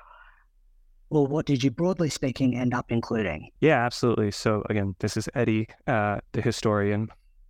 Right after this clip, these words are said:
Speaker 2: appropriately fielding this question. I think that this was one of the, the early kind of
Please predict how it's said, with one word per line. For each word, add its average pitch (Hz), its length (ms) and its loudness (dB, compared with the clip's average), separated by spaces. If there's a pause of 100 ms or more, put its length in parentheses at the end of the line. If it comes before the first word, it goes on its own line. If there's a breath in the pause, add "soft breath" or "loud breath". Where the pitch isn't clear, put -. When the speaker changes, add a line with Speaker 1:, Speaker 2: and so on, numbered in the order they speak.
(360)
Speaker 2:
appropriately 107 800 0 (240)
fielding 107 300 4
this 104 120 -2
question. 113 380 -2 (480 loud breath)
I - 80 -6
think 196 140 2
that 196 100 0
this 190 140 0
was 156 120 2
one 135 140 2
of 139 60 0
the, 113 260 0 (300)
the 110 360 0 (140)
early 127 400 4
kind 110 380 0
of 101 340 -2